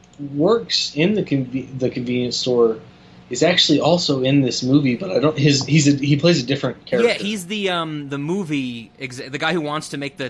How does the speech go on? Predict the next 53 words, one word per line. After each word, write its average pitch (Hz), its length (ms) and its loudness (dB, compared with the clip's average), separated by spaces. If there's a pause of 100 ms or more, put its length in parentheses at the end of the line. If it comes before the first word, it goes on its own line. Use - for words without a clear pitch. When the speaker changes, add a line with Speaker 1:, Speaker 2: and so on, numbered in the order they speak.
Speaker 2:
the 143 80 -10
T 214 220 -2
V 160 120 -8
show 127 280 -6
or 123 120 -10
whatever, 120 300 -8
the 120 160 -10
animated 139 260 -4
Speaker 1:
Yes. 151 220 -2
Speaker 2:
show 120 300 -6
about 123 180 -6
Speaker 1:
Yep, 123 80 -2
Speaker 2:
him 113 180 -14
Speaker 1:
that's 117 220 -16
right. 117 80 -6
Speaker 2:
in 160 100 -4
the 151 60 -6
scene 165 380 -6
with 143 180 -8
Matt 139 260 -4
Damon 131 420 -8
for, 120 240 -10
you 123 140 -12
know, 117 180 -10
fifteen 131 500 -12
seconds. - 680 -10
<laughs> - 60 -12 (400)
Speaker 1:
Right, 120 300 -4 (220)
'cause 127 180 -2
Matt 131 240 -2
Damon 123 280 -2
and 117 120 -6
Ben 117 120 0
Affleck 110 420 -4
are 104 220 -10 (440)
in 117 120 -6
as 110 140 -6
many 113 220 -4
of 104 60 -8
these 107 140 -8
movies 107 340 -8
as - 360 -12
Kevin 117 240 -4
Smith 117 260 -4
could 104 100 -10
get 110 120 -4
him 107 120 -8
to 107 60 -12
be 104 120 -12
in. 131 420 -8
Speaker 2:
<laughs> 180 80 -14
Yeah, 165 260 -4
exactly. 131 1040 -14